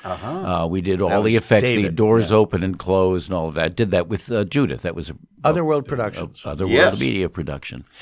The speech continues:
Speaker 3: Was Harry Anderson in that, or was that?
Speaker 2: Yes, Harry was in that. He
Speaker 3: Yeah.
Speaker 2: was fabulous.
Speaker 3: Oh, we wanna talk
Speaker 2: He was
Speaker 3: about
Speaker 2: the
Speaker 3: Harry
Speaker 2: bad
Speaker 3: Anderson.
Speaker 2: guy. Harry was wonderful in it.
Speaker 3: The late Harry Anderson.
Speaker 2: Um, but
Speaker 3: Terrible
Speaker 2: how did we
Speaker 3: episode.
Speaker 2: get together?
Speaker 3: Yeah, how
Speaker 2: Well,
Speaker 3: did we get together?
Speaker 2: Peter's on the air.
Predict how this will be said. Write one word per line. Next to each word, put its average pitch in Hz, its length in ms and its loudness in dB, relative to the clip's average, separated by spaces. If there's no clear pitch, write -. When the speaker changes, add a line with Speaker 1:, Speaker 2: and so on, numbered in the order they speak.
Speaker 3:
Was 156 180 -2
Harry 240 320 -2
Anderson 233 380 -8
in 208 120 -6
that, 175 180 -8
or 170 80 -8
was 131 180 -10
that? 135 220 -10
Speaker 2:
Yes, 135 320 6
Harry 123 240 2
was 110 220 -4
in 120 140 2
that. 127 180 2
He 120 60 2
Speaker 3:
Yeah. 117 60 2
Speaker 2:
was 117 160 -2
fabulous. 92 800 -2
Speaker 3:
Oh, - 80 -20
we 123 100 -4
wanna 123 160 -4
talk 117 220 -2
Speaker 2:
He 131 80 4
was 123 140 4
Speaker 3:
about 90 80 -6
Speaker 2:
the 110 80 4
Speaker 3:
Harry 85 80 -2
Speaker 2:
bad 92 260 4
Speaker 3:
Anderson. 82 80 -4
Speaker 2:
guy. 71 220 4
Harry 78 300 -6
was 67 240 -14
wonderful 67 420 -14
in 67 80 -14
it. - 60 -14
Speaker 3:
The 104 80 -4
late 113 240 2
Harry 92 240 -6
Anderson. 71 420 -14
Speaker 2:
Um, 110 360 2
but - 180 -10
Speaker 3:
Terrible - 80 -6
Speaker 2:
how 190 180 2
did 190 180 0
we 156 100 2
Speaker 3:
episode. 139 60 -2
Speaker 2:
get 131 180 4
together? 80 480 -2
Speaker 3:
Yeah, 98 80 -10
how 95 60 -4
Speaker 2:
Well, 107 180 4
Speaker 3:
did 151 140 -8
we 120 60 -10
get 82 160 -16
together? 65 240 -20
Speaker 2:
Peter's 135 360 2
on 123 180 6
the 120 160 2
air. 62 260 -10